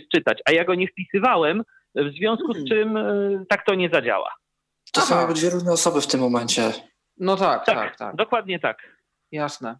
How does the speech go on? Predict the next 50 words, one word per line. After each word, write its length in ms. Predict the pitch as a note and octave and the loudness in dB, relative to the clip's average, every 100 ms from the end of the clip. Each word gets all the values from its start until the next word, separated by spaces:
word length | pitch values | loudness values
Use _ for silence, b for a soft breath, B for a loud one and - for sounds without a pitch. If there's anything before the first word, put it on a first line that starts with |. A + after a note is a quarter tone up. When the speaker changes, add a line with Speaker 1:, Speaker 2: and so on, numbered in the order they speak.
| - | -14
Speaker 2:
jasne. 280 | C#3+ C3 D3 | -8 -4 -4
Speaker 3:
Bo 120 | D3 - | -4 -4
mi 60 | D#3+ | 0
się 120 | G3 | 0
pokazało 600 | F#3 F3 E3+ F3+ F#3 E3 | 0 0 2 2 4 2
nawet, 340 | D3 C3+ C3+ C3+ | 2 2 0 0
że 160 | C#3+ | 0
cz-, 200 | C#3 - - - _ _ | 0 -2 -4 -16 _ _
plus 480 | - F3+ D#3+ D#3 - | 0 2 2 0 -2
cztery 600 | - - E3+ E3 D#3+ D#3+ | -2 0 2 2 2 2
osiem 540 | D#3+ D#3+ D#3 D#3+ D#3 D3+ | 2 2 2 0 0 0
coś 340 | - D#3+ D#3+ | 2 2 2
tam, 220 | E3 D#3 | 2 2
Speaker 2:
I 20 | |
tak 60 | D#3 | 2
Speaker 3:
coś 200 | D#3+ D3+ | 0 2
tam, 80 | D3 | 2
Speaker 2:
dalej, 220 | B2+ A#2+ | 2 2
Speaker 3:
coś 220 | A#2+ G#4 | 2 2
Speaker 2:
nie? 60 | G4+ | 2
Speaker 3:
tam. 300 | F#4 D4 - | 2 0 2
Speaker 1:
Dokładnie, 760 | F4+ E4+ B3+ D#3+ D3+ C#3+ C#3+ _ _ _ _ _ _ _ _ _ - | 0 2 0 0 -6 -8 -8 _ _ _ _ _ _ _ _ _ -4
Speaker 2:
No, 60 | D3+ | 0
Speaker 1:
tak, 100 | D3+ | 0
Speaker 2:
to 60 | |
jest 120 | E3+ F#3+ | 0 -2
też 140 | - | 0
to, 140 | F3+ D#3 | 2 2
jak 80 | |
Speaker 1:
cały 120 | D4 C#4+ | 2 2
Speaker 2:
domyślnie 320 | F3 G3+ A3+ | 2 0 0
Speaker 1:
numer 140 | G3 | 0
telefonu. 200 | G#3 G3 | 2 0
Speaker 2:
wchodzimy, 580 | F3+ G3 F#3+ F#3 F3+ E3+ - | 0 0 2 2 0 -4 -8
w-, 160 | E3 | -4
domyślnie 400 | E3+ G3+ G3+ G3 | 0 0 -2 -4
wchodzimy 360 | - F3 E3+ E3+ | -4 -4 -2 0
bez 220 | F3 - F3 | -2 -2 -4
I 100 | E3 | -2
D, 400 | E3 E3 B3+ C4+ B B - | -4 -2 -4 -6 B B -2
to 260 | F3 E3 | -2 0
widać 300 | F3+ A3 F#3 | 0 0 2
nasz 160 | F#3 E3 | 0 0
numer 220 | F#3+ F#3 | 0 2
telefonu, 480 | F3+ E3 E3 D3+ C#3 | 0 0 0 -2 -2
więc 180 | D3+ - | -6 -4
to 80 | |
też 140 | F3+ E3+ | -2 0
warto 300 | F3 - E3 | -2 0 -2
wziąć 200 | E3 | -2